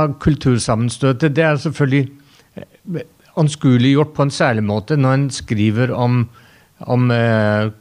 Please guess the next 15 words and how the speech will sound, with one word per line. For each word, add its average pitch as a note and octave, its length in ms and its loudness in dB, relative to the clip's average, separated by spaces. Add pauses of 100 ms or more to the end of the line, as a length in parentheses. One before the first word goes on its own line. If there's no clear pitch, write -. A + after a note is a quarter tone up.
kolonihistoria, A#2+ 920 0 (580)
den, B2 260 2
eh, B2+ 140 0
danske A#2+ 580 -4
kolonihistoria A#2 1040 0
i, A#2+ 280 0 (240)
i B2+ 160 -2
Grønland, A#2 560 0 (840)
hvor, B2 380 2
eh, B2 380 2 (360)
det C3+ 260 -6
er B2 220 2
et C3 140 -10
møte D3+ 680 2 (960)
mellom B2+ 500 0